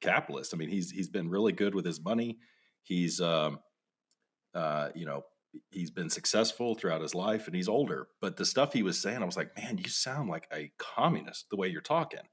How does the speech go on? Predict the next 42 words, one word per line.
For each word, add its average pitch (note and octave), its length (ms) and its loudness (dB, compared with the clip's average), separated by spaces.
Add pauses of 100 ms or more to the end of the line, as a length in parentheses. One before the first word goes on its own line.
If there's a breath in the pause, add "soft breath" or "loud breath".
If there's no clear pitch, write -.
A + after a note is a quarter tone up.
(600 soft breath)
And G#2+ 100 2
I D#3 60 8
had E3+ 60 8
to - 40 6
break A#2+ 260 8
it F2 80 2
down G2+ 240 4
to E2+ 200 -4
him D#2 240 -2 (140)
why, E2+ 600 2 (520)
uh, D#2+ 420 -2 (260)
like F2+ 160 -4
in F2 60 0
the E2 60 0
military, F2+ 520 4
for D#2+ 180 -6
instance, E2 360 -6
why B2 160 6
an F2 80 4
officer F#2 380 4
gets D2+ 180 -6
paid D#2 260 -2
more E2+ 160 -2
than D2+ 120 -10
an C#2 140 -10
enlisted - 380 -4
person. - 320 -10 (680)
Sure, D#3+ 380 8
enlisted A#2 420 4
are F#2+ 80 6
the F2+ 80 2
ones G2 300 4
that, D#2 220 0
you F#2+ 80 2
know, E2 120 2
'cause - 200 -2
he C#3 100 6
was B2 140 6
like, F2+ 160 2
"Well, F#2+ 280 6
you F#2+ 140 0
know, F2+ 240 0